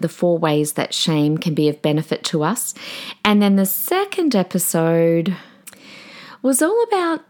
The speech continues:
ten ways that trauma's made me stronger. So we're gonna drop two more today. Not so mini. The first one's not so mini, but the second one is. But just before I get going on today, which I wanna talk about anxiety today,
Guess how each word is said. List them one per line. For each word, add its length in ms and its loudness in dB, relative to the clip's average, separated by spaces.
ten 260 -2
ways 280 2
that 180 -2
trauma's 520 2
made 240 0
me 100 -2
stronger. 580 -4
So 380 2
we're 160 0
gonna 200 -2
drop 400 -2
two 240 2
more 220 4
today. 560 0
Not 220 2
so 240 4
mini. 460 2
The 80 2
first 340 0
one's 240 2
not 200 0
so 240 2
mini, 340 2
but 120 -2
the 60 0
second 420 0
one 180 2
is. 200 2
But 160 -2
just 160 0
before 260 0
I 80 4
get 240 0
going 280 2
on 140 0
today, 360 0
which 300 -2
I 40 0
wanna 200 2
talk 220 -2
about 240 2
anxiety 600 0
today, 480 0